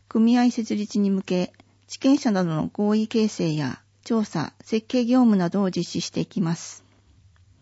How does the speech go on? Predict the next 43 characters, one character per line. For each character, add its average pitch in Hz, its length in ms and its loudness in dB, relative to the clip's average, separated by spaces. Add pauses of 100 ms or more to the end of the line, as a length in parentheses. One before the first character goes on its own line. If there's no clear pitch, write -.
(1160)
積 - 260 -8
水 254 220 -2
化 262 120 2
学 262 220 2
工 254 240 4
業 185 240 0
株 196 260 -4
式 202 280 -2
会 202 160 2
社、 165 300 -6 (260)
住 240 180 0
宅 247 260 -4
カ 254 120 2
ン 240 80 4
パ 196 160 0
ニ 170 340 -2
ー - 20 -8
レ 202 120 0
ジ 220 120 -4
デ 240 120 2
ン 247 80 6
シ 247 100 -4
ャ 233 60 0
ル 233 100 0
事 220 160 -2
業 170 200 0
統 208 240 -2
括 214 260 -4
部 202 100 -2
長、 165 320 -6 (1120)
山 247 280 4
地 185 100 -6
慎 220 260 2
二 170 140 -2
郎。 156 300 -4 (1500)
大 226 220 0
和 240 120 2
測 240 280 -4
量 226 200 0
株 214 280 -4
式 202 260 -4
会 196 180 0
社、 - 300 -8